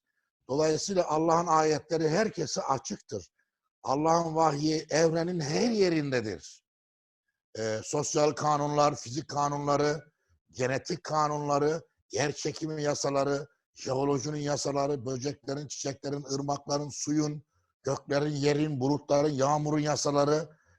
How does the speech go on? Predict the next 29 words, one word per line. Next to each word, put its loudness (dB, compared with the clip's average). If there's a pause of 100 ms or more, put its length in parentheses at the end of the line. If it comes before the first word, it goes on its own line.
(260)
bunlar 6
hepsi 2
bir 0
yasaya 4
göre 4
işliyor. -6 (420)
Ama -2
o 6
yasayı 4
herkes 0
bilmiyor. 2 (400)
Onun 0
arka 2
planına, 6 (440)
onun, 0
e, -4
veraül 4
hicabına, 4
perde 2
gerisine 2
inenler 0 (560)
orada 4
Allah'ın 8
sesini 0
bulup 6
ortaya 2
çıkaranlar 4
ancak -2
bilebiliyor. 0